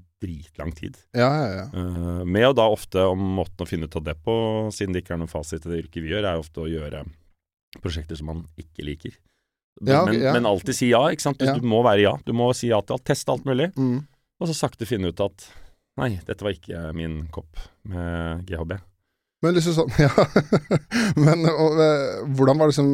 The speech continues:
Speaker 2: eh, d-, hvordan var liksom din vei inn i underholdningsbransjen? Var det liksom, gikk du på Westerdals, var det?
Speaker 1: Ja.
Speaker 2: Ja, ikke sant? Og så var det rett da Torsdag kveld fra Nydalen, eller hvordan var det? Var det noe før det, eller?
Speaker 1: Altså, det begynte med skolerevy, som
Speaker 2: Ja.
Speaker 1: jeg tror veldig mange i,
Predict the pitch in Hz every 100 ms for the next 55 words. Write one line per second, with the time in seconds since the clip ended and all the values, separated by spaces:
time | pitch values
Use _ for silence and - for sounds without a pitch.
0 | 139 117 127 123 123 120 120 120 120 -
1 | 101 85 101 95 - - - 110 135 139
2 | 131 147 135 135 120 120 113 107 110 101
3 | 107 104 110 - 107 101 101 104 110 101
4 | 95 107 98 131 120 117 113 117 - -
5 | _ 123 117 117 120 113 - - - -
6 | 113 120 208 - 139 143 220 - 95 101
7 | 147 151 143 151 - 135 - 135 127 123
8 | 127 123 123 - 123 120 120 - - 113
9 | 110 107 110 104 104 104 104 147 170 160
10 | 151 139 127 123 120 123 - 120 104 107
11 | 135 147 143 - _ 107 113 127 120 87
12 | 117 127 120 95 82 101 151 - 127 131
13 | 113 107 98 95 90 87 87 87 87